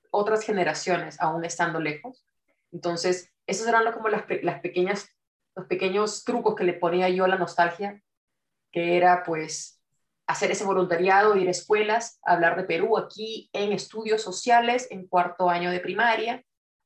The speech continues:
a los niños se les enseña acerca de cuatro países y,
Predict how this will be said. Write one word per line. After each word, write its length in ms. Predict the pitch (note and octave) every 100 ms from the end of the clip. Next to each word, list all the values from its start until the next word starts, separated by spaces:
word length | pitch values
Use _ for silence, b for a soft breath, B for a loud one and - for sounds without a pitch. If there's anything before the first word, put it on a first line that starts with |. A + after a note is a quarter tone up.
| G3
a 60 |
los 160 | F3+ F3+
niños 260 | F3+ F3 F3+
se 80 |
les 160 | F#3 F#3
enseña 800 | E3+ - F3+ F3 F3 F3 F3 F3
acerca 440 | D#3+ - F3 F3+
de 120 | E3+
cuatro 200 | F3 G3+
países 800 | F#3+ F#3 G3+ - C4+ F4 - - -
y, 540 | F#3 G3+ A#3 A3+ _